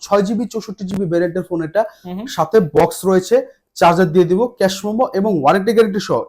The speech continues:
Speaker 2: আসসালামু আলাইকুম ভিউয়ার্স, কেমন আছেন সবাই? আশা করবো সবাই অনেক অনেক ভালো আছেন ভিউয়ার্স।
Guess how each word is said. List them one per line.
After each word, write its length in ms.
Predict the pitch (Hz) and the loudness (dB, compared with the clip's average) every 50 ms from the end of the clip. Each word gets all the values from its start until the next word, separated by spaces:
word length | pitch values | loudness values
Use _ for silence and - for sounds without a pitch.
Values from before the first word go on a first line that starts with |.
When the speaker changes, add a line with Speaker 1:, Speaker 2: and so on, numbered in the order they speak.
| - | -4
Speaker 2:
আসসালামু 380 | - - - 254 262 285 285 294 | -4 -2 2 4 4 6 6 6
আলাইকুম 320 | 294 294 285 285 302 285 | 6 6 4 4 2 -2
ভিউয়ার্স, 440 | 269 285 285 285 285 285 277 277 - | 2 4 6 6 8 6 4 2 2
কেমন 220 | - 269 262 269 | 2 2 4 4
আছেন 180 | 262 262 - 269 | 2 0 -4 -6
সবাই? 240 | - 277 254 269 277 | 0 2 6 6 6
আশা 220 | 277 254 262 269 254 | 6 6 4 2 4
করবো 220 | 262 254 262 269 | 4 4 4 4
সবাই 200 | 262 269 262 262 | 4 4 4 6
অনেক 240 | 208 233 233 240 254 | 4 4 0 0 -4
অনেক 160 | 254 247 220 | -4 -6 0
ভালো 160 | 240 240 240 | 2 4 4
আছেন 240 | 247 240 240 269 254 | 4 4 2 -2 0
ভিউয়ার্স। 240 | 247 269 254 - | 4 4 4 4